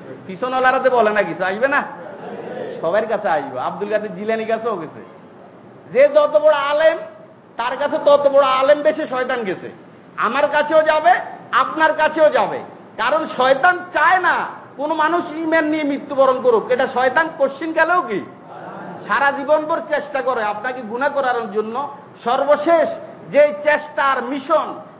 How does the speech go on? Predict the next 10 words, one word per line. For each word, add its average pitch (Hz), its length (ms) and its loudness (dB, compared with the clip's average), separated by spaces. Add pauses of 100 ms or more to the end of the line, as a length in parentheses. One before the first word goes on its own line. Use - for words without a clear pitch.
(120)
শয়তান 262 480 0
চালায়, 233 320 2
সেটা 240 160 2
হচ্ছে 254 200 2
মৃত্যুর 247 500 -6
সময় 240 320 2 (340)
আপনাকে 254 480 0 (160)
কিভাবে 359 340 2
বেঈমান 320 500 2
বানিয়ে 294 400 -4